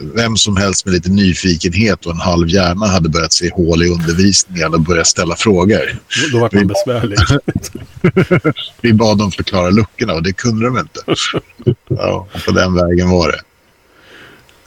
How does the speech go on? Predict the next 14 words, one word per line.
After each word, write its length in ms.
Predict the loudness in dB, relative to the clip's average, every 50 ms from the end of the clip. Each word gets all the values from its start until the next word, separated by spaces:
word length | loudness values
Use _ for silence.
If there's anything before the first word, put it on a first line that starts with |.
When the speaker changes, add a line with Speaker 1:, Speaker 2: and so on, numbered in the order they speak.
| -14 -6 -2
Speaker 1:
Eh, 1700 | 0 0 2 2 2 2 2 2 0 0 0 -2 -2 -2 -2 -2 -2 -2 -2 -2 -2 -2 -2 -2 -2 -2 -2 -2 -2 -2 -4 -4 -4 -2
Chris 220 | 0 0 2 2 2
första 300 | 0 0 0 0 0 0
möte 400 | 2 2 0 0 -2 -4 -4 -2
med, 520 | 0 0 0 0 0 0 0 -2 -4 -6 -4
med 120 | -2 0
musik 500 | 0 2 2 2 2 2 2 0 -4 -6
var 140 | -6 -4 -4
en 100 | -4 -6
två 280 | -6 -2 2 2 4 4
år 100 | 4 4
lång 260 | 2 2 0 0 -2
besatthet 680 | 0 0 0 0 0 -2 -2 0 0 0 0 0 -6 -6
av 380 | -4 -4 -4 -4 -4 -8 -10